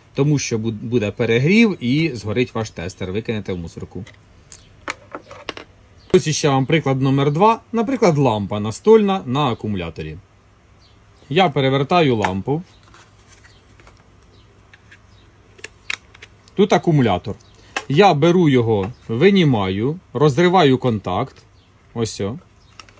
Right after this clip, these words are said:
Він буде працювати, якщо железячкою звідси до сюди достать. А ми замісто железяч-, железячки іспользуємо наш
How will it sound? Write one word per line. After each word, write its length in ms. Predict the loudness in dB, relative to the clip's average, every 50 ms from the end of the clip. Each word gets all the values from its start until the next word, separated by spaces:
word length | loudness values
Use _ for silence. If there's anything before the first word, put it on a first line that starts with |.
| _ -20 -20 -20 _ -12 -6 -2
Він 180 | 2 2 4 4
буде 180 | 6 6 4
працювати, 760 | 4 4 0 0 0 0 2 4 4 4 4 6 4 4 4 4
якщо 320 | 0 -2 -2 0 -2 -2
железячкою 680 | 0 2 2 2 2 2 2 2 2 0 0 0 0 0
звідси 400 | 0 0 -2 -2 -2 0 -2 0
до 120 | 0 0
сюди 260 | -2 0 -4 -4 -2 -2
достать. 540 | -4 -4 -6 -8 -10 -8 -10 -10 -10 -10 _ -20 -20 -20 -14 -4
А 80 | 0 2
ми 140 | 4 4 4
замісто 360 | 4 4 2 2 0 0 -2
железяч-, 560 | 0 0 0 2 2 2 0 0 -2 -4 -6
железячки 640 | -4 -2 -2 0 0 0 0 -2 -2 0 0 0 0 -2
іспользуємо 680 | -6 -6 -6 -2 0 2 2 2 2 2 2 2 2 0 -4 -12 -20 -20 -14 -6 -4
наш 420 | -2 -2 -2 -2 -4 -8 -12